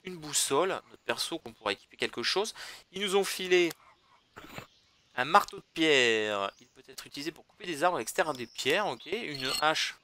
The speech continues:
abat les arbres facilement. Et on a une torche, ce sera pratique pour la nuit. Il n'y a pas de durabilité elle par contre.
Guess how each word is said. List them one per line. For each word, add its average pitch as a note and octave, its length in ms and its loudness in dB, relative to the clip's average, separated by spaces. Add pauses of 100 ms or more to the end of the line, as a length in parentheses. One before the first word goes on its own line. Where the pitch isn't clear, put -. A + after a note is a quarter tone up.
(640)
abat B2+ 200 2
les C3+ 160 0
arbres B2+ 120 2
facilement. D3+ 760 -4 (1700)
Et E3+ 100 -2
on D#3 60 -4
a C#3 80 -2
une C#3 100 -4
torche, - 480 2 (160)
ce - 140 -10
sera C3 160 0
pratique - 400 -6
pour E3 120 -2
la C3 80 2
nuit. B2 320 -8 (220)
Il - 80 -6
n'y - 80 -6
a - 40 -14
pas B3 120 8
de A#3 60 -4
durabilité E3+ 520 4
elle G#2 140 2
par - 180 -16
contre. - 240 -18